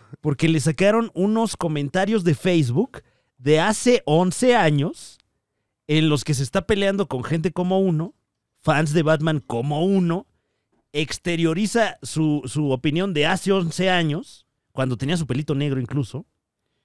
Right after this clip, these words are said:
eh, y dice que no le gusta el Batman de Michael Keaton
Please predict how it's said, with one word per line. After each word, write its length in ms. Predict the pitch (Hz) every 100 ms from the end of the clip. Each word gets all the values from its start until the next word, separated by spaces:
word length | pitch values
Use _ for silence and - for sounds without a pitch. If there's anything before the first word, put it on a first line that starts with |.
| _ _
eh, 300 | 113 120 123
y 120 | 131 135
dice 300 | 170 220 156
que 180 | 139
no 160 | 139 202
le 120 | 240
gusta 280 | 202 214 -
el 80 | 185
Batman 340 | 190 196 190
de 80 | 147
Michael 340 | 156 175 160
Keaton 420 | - 233 - 294